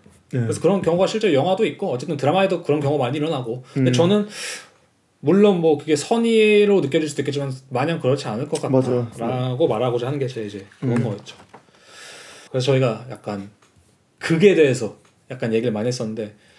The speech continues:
Speaker 2: 실제로 그 아까 잠시 언급했었던 이제 프랑스의 희극 작가인데 그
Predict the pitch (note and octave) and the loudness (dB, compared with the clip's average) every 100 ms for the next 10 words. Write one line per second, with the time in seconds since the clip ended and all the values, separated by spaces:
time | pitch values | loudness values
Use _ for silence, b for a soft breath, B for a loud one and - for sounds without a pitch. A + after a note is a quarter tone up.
0 | b b b b _ E3+ F3+ G3 F#3 C#3+ | b b b b _ -8 -6 0 2 4
1 | C3 A2+ A2 D#3+ D3+ C#3 B2 - C3+ B2+ | 2 2 2 4 4 2 0 -4 -2 0
2 | A#2+ B2+ C3 - C#3 C#3+ C3 B2 A#2 G#2 | 0 -2 -2 -6 -2 0 0 -2 -6 -4
3 | G2+ G2+ F#3 G3 F#3+ - D3 G3+ G#3+ C3 | -4 -2 -2 0 -2 2 2 2 -2 -6
4 | B2+ G2+ A2 G2+ - _ b b b b | -8 -8 -8 -10 -14 _ b b b b
5 | b b _ - G#2 G2 G2+ | b b _ -14 -12 -12 -14